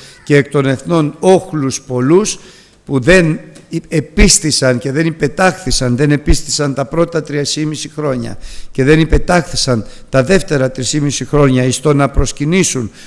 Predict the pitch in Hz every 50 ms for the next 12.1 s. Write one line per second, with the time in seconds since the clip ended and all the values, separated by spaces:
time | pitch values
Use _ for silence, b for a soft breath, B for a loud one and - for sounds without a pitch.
0 | B B B - 151 143 143 139 135 127 185 180 180 - 143 127 - - 143 -
1 | 143 139 135 139 135 - 180 180 170 151 139 127 - - 123 - B B B B
2 | B _ - 123 123 123 127 151 156 151 143 131 - 139 117 - 139 139 143 135
3 | 131 123 104 120 131 135 139 143 - 214 233 - - B B B B B B B
4 | B B B B B B B B B _ 139 139 135 131 127 123 - 165 123 151
5 | 147 - - 180 165 - 165 151 139 - - - 147 151 156 151 180 175 - -
6 | 202 208 208 - 160 143 139 131 - 127 123 127 156 165 - 190 185 - 226 214
7 | 214 - - - - 156 147 147 147 135 - 139 113 101 90 101 - - - -
8 | - _ _ _ _ _ B B B B B B B B B B B - 156 -
9 | 233 226 - 196 - - 180 143 147 147 123 127 175 190 214 226 233 233 233 240
10 | - - - 175 160 156 180 170 - 170 156 147 143 135 113 101 113 113 175 190
11 | 185 160 139 131 - - - - 110 113 110 92 95 113 127 143 180 190 - -
12 | -